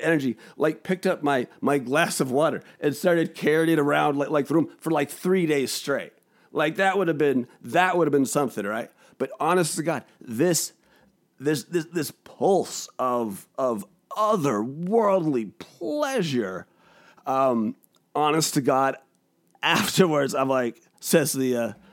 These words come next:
Rostagno, but admit, I, honest to God, I don't mean an oxymoronic there. Um, like, whatever it was,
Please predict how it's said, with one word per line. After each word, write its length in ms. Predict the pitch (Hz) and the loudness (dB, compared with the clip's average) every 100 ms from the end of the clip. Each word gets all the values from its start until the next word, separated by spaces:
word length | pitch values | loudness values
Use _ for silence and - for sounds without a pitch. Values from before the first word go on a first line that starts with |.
| _ - - | _ -20 -6
Rostagno, 680 | 110 117 135 127 113 113 104 | -2 0 0 0 0 -4 -2
but 80 | 104 | -2
admit, 280 | 113 127 | 0 0
I, 200 | 107 110 - | -2 -6 -6
honest 400 | 110 110 - - | -6 -6 -8 -12
to 60 | |
God, 400 | - - - - | -12 -12 -12 -12
I 100 | 78 | -8
don't 140 | 101 90 | -6 -6
mean 160 | 92 | -8
an 20 | - 95 - 98 107 _ - _ _ | -10 -14 -12 -14 -14 _ -20 _ _
oxymoronic 300 | 196 180 160 | -16 -12 -8
there. 180 | 165 143 - - - | -6 -6 -8 -20 -8
Um, 440 | 180 165 160 135 - _ _ _ _ - _ _ _ _ _ _ _ _ _ _ _ _ _ _ _ _ _ _ _ _ _ _ _ _ _ _ - | -2 0 2 0 -6 _ _ _ _ -20 _ _ _ _ _ _ _ _ _ _ _ _ _ _ _ _ _ _ _ _ _ _ _ _ _ _ -2
like, 140 | 160 | -2
whatever 380 | 147 139 170 226 | 2 2 4 2
it 60 | 233 | 0
was, 180 | 233 | -4